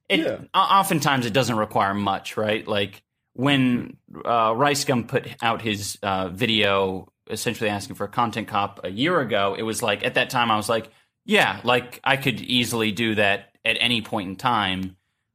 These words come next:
Speaker 1: Um,
Speaker 2: Mm-hmm.
Speaker 1: it's just a matter of, like, you know, if I wait a year, he's gonna do a lot more dumb shit. And, you know, sure enough, he did a completely fraudulent giveaway. He, uh, <laughs> you know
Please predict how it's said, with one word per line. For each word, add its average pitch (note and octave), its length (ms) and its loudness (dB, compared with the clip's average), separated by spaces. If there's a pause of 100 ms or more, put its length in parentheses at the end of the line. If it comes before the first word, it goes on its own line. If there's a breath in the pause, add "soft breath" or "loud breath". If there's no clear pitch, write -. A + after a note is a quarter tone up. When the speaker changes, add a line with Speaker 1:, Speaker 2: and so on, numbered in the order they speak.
Speaker 1:
Um, G2+ 280 2
Speaker 2:
Mm-hmm. A#2 100 -2
Speaker 1:
it's A2+ 160 -2
just C3+ 200 -4
a B2 40 2
matter G#2+ 320 2
of, F#2+ 140 -2
like, F#2+ 400 -2 (560)
you A#2+ 160 2
know, G#2 160 0
if A2+ 160 -2
I A2+ 100 2
wait A2 260 0
a G2+ 40 2
year, G2+ 440 2
he's A2+ 240 -2
gonna A2+ 200 0
do A2 200 -2
a G#2 40 2
lot G2 180 0
more G2+ 140 -4
dumb F#2+ 260 -6
shit. - 500 -4
And, G#2 420 -4 (500)
you A#2+ 100 -2
know, G#2 100 -2
sure B2+ 280 0
enough, A#2 400 2
he G#2+ 160 -2
did G#2+ 240 0
a F#2+ 260 2
completely A2 460 -2
fraudulent G#2+ 560 0
giveaway. C3+ 680 2 (340 loud breath)
He, A2+ 280 -4
uh, F#2 280 -4
<laughs> - 40 -12
you G#2+ 120 -2
know F#2+ 200 -4